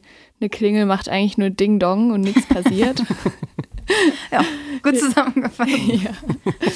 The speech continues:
Speaker 1: Deswegen und spannender wird's dann halt bei der Türsprechanlage, was
Speaker 2: Mhm.
Speaker 1: wirklich so lang der Standard war, einfach mit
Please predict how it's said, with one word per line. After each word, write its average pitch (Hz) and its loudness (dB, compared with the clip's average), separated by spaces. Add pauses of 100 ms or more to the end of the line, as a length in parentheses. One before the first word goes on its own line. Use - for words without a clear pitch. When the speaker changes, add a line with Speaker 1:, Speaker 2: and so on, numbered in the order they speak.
(400)
Speaker 1:
Deswegen 208 2
und 208 0
spannender 202 2
wird's 196 -2
dann 185 -2
halt 175 -2
bei 151 -2
der 147 -2
Türsprechanlage, 202 -2
was 185 0
Speaker 2:
Mhm. 180 -2
Speaker 1:
wirklich 190 0
so 170 0
lang 196 2
der 202 0
Standard 214 -2
war, 202 -2
einfach 185 -8
mit 180 -4